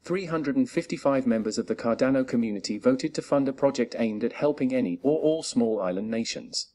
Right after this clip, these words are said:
which depend on tourism for a big part of their economy, to grow revenue. The Universal Tourism Payment System, U T P S, is designed to help small island nations take control of the tourist industry,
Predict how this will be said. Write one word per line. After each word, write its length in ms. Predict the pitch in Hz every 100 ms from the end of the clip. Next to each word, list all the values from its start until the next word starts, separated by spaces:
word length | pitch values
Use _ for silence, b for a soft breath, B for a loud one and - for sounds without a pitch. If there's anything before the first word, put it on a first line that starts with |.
| _
which 160 | 127 -
depend 360 | - - 170 143
on 140 | 123
tourism 460 | - 143 101 87 90
for 180 | 110
a 40 | 101
big 280 | - 151 -
part 300 | 113 107 110
of 80 |
their 160 | 98 101
economy, 480 | 101 - - 73 - _ -
to 80 |
grow 260 | 135 135 131
revenue. 520 | 135 131 95 131 127 _ _ _ _ _ _ _ _ _ -
The 100 | 117
Universal 560 | 170 170 151 147 151
Tourism 480 | - 175 147 120 113
Payment 400 | - 135 110 101
System, 420 | 95 - 95 101 _ 120
U 140 | 147
T 180 | - 120
P 200 | 120 110
S, 440 | 98 - - - _ -
is 160 | 156
designed 420 | 156 139 156 165 147
to 60 |
help 280 | 131 143 135
small 380 | - 156 156 127
island 320 | 107 113 107
nations 420 | 110 117 107 107
take 240 | - 139 -
control 460 | 160 - 123 113
of 80 | 120
the 80 | -
tourist 420 | - 131 87 -
industry, 560 | 120 98 - - -